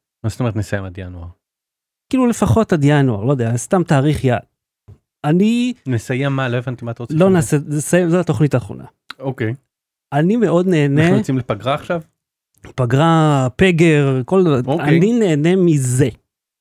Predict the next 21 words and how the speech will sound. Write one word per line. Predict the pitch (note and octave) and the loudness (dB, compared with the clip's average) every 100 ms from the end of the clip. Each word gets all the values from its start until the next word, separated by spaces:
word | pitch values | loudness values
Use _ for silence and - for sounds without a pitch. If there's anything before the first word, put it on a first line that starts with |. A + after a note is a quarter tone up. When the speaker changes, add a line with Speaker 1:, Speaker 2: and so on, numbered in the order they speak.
| - | -6
Speaker 1:
כן. | A2+ F#2+ E2+ _ _ _ _ _ - | -4 -4 -8 _ _ _ _ _ -2
Speaker 2:
כל | B3+ C#4 | 0 2
מה | B3 G#3 | 0 0
שלפני | F3+ D#3 - F3 F#3 E3+ | 2 0 2 2 2 2
ואחרי, | C#3 B2+ D3 F#3+ A#3+ B3 - | 0 0 0 0 0 -2 -2
עונש | E3 F3 E3 - | 0 2 2 0
מר. | C3+ G#2 E2+ - C3+ | 0 -2 -6 -14 -10
Speaker 1:
<laughs> | D3+ C#3 | -8 -8
הבנתי. | C#3 G#2 G#2+ F2 G2 F2+ - | -8 -8 -8 -10 -16 -12 -4
Speaker 2:
אני | C#3+ D#3 D3+ | 0 2 2
לא | D3+ F3 | 2 2
Speaker 1:
אני | G3 | 2
Speaker 2:
יכול | - F#3 F3+ | 2 2 2
Speaker 1:
מסכים. | C#3+ B2+ | 0 0
Speaker 2:
לסבול | C#3 E3 | 2 2
לשמוע | D#3 - D3+ D3 D3 | 0 0 2 2 0
את | C#3+ | -2
עצמי | - C3+ C3+ | -2 0 0
יותר, | B2+ - C#3 C3 B2+ C3+ C3+ | 0 2 2 2 0 0 0
אה, | C#3 C3 B2 A#2+ - | 0 0 0 -2 -6
עורך | - C#3+ B2+ D3+ - | 0 2 2 0 0